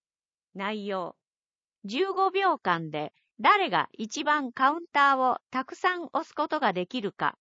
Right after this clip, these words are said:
挑戦します。丸七。七っ子チャレンジ。卓球リフティング。七っ子はひらがな。十一日月曜から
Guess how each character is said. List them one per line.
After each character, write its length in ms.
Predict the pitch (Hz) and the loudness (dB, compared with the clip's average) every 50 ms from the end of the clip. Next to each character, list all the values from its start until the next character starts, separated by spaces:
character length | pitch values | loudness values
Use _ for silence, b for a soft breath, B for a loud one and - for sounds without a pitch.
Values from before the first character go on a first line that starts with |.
| _ _ | _ _
挑 200 | - - - 269 | -2 -2 -2 -2
戦 280 | 254 - 233 214 202 190 | -2 -4 -6 -6 -6 -6
し 160 | - - 185 | -8 -10 -8
ま 180 | 170 151 139 - | -8 -8 -10 -10
す。 240 | - - - _ _ _ _ _ _ _ _ _ _ _ _ _ _ _ _ _ _ _ _ _ _ _ _ _ _ _ | -14 -20 -20 _ _ _ _ _ _ _ _ _ _ _ _ _ _ _ _ _ _ _ _ _ _ _ _ _ _ _
丸 420 | 190 190 196 214 226 269 254 - - | -6 -4 -4 -2 -2 -4 -6 -6 -6
七。 420 | 214 247 240 240 220 170 147 - - _ _ _ _ _ _ _ _ _ _ _ _ _ _ | -4 -4 -4 -2 -2 -2 -2 -4 -6 _ _ _ _ _ _ _ _ _ _ _ _ _ _
七 360 | 208 226 233 262 285 349 392 | 2 4 4 6 6 4 4
っ 20 | 415 - _ _ | 4 0 _ _
子 160 | - 359 359 | 0 0 0
チ 120 | - - 349 | 2 4 4
ャ 80 | 339 | 4
レ 200 | 330 302 247 220 | 4 4 2 2
ン 120 | 202 175 151 | 0 -2 -4
ジ。 320 | 156 160 143 135 - - _ _ _ _ _ _ _ _ _ _ _ _ _ _ | -4 -4 -4 -6 -6 -10 _ _ _ _ _ _ _ _ _ _ _ _ _ _
卓 180 | 285 277 294 - _ _ _ _ | 2 2 2 0 _ _ _ _
球 320 | - 415 415 403 403 403 | 2 4 4 4 4 2
リ 160 | 381 381 381 359 | 2 2 0 0
フ 160 | 339 339 226 | 0 -4 -6
テ 120 | - 226 | -4 -4
ィ 140 | 208 180 165 | -4 -2 -4
ン 80 | 165 156 | -6 -6
グ。 240 | 139 147 143 139 - _ _ _ _ _ _ _ _ _ _ _ _ _ _ - | -4 -4 -6 -6 -8 _ _ _ _ _ _ _ _ _ _ _ _ _ _ -10
七 300 | 196 208 220 226 233 240 | -6 -4 -2 -2 -2 -4
っ 60 | - _ | -6 _
子 120 | _ 175 151 | _ -6 -4
は 180 | 147 135 - _ _ | -4 -6 -6 _ _
ひ 120 | - 185 | -10 -8
ら 140 | 180 165 165 | -8 -6 -6
が 120 | 175 151 | -8 -12
な。 200 | 131 127 127 127 _ _ _ _ _ _ _ _ _ _ _ _ _ _ | -12 -14 -16 -20 _ _ _ _ _ _ _ _ _ _ _ _ _ _
十 360 | 214 196 247 349 381 403 403 | -10 -6 -4 -2 -2 0 0
一 280 | 392 359 - - 349 339 | 0 -2 -2 -4 -4 -2
日 440 | 339 339 311 - - 302 277 247 - 190 | -2 -4 -6 -6 -6 -6 -6 -6 -8 -4
月 360 | 190 254 277 311 - - 370 | -2 -2 -2 -2 -2 -4 -2
曜 240 | 381 403 359 247 202 | 0 2 2 0 0
か 180 | - 185 165 | -2 -2 -2
ら 220 | 156 147 147 147 | 0 -2 -4 -4